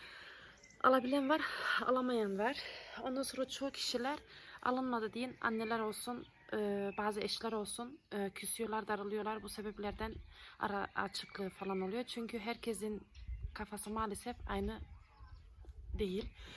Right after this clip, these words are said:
çalışmıyor. Bakın, bugün kendi çiçeğinizi kendiniz alabilirsiniz.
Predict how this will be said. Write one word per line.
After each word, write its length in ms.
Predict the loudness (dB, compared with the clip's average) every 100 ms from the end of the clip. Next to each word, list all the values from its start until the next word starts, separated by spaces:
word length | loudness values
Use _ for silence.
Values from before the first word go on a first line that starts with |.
| -12 -14 -6
çalışmıyor. 640 | -2 0 0 0 0 0 -4 -10 -16 -16 -16 0
Bakın, 380 | 0 2 -4 -6 -12 -20 -16 -14 -14 -16 -20 -20 -20 -16 -16 -14 -16 -16 -18 -20 -20 -4
bugün 340 | 0 2 0 -2 -12 -20 -18 -18 -12
kendi 240 | -4 -2 -2
çiçeğinizi 440 | -2 -2 -2 -2
kendiniz 420 | -4 -2 -2 0
alabilirsiniz. 920 | 0 0 2 0 -2 -2 -2 -2 -6